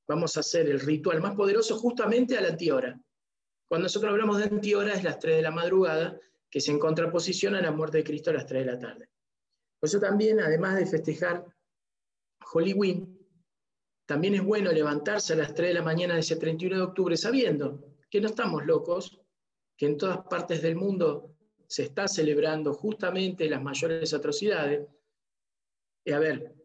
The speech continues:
no podemos ser ingenuos, los sacrificios humanos siguen existiendo, por más que la opinión publicada no lo, no lo saque a la luz, pero están ahí. También el robo de hostias en esta época es terrible.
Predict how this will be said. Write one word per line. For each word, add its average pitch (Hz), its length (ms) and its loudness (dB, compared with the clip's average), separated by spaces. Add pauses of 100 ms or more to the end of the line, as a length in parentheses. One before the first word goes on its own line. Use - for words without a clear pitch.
(120)
no 139 640 -6
podemos 170 300 0
ser 170 140 -2
ingenuos, 170 420 0
los 127 140 -2
sacrificios 135 540 -6
humanos 156 360 -4
siguen 139 240 -2
existiendo, 170 580 -2
por 139 160 -4
más 151 160 -6
que 131 300 -6 (460)
la 143 100 -2
opinión 147 340 -2
publicada 147 560 0
no 139 160 -4
lo, 131 460 -6
no 139 120 -6
lo 135 120 -2
saque 143 260 -6
a 135 60 0
la 147 80 2
luz, 180 360 0
pero - 120 -2
están 151 220 -4
ahí. 147 300 -6 (1000)
También 175 600 -2
el 139 140 0
robo 190 300 2
de 156 140 6
hostias 196 520 0
en 135 100 -2
esta 147 300 -2
época 143 560 -2 (180)
es - 180 -14
terrible. 147 600 -4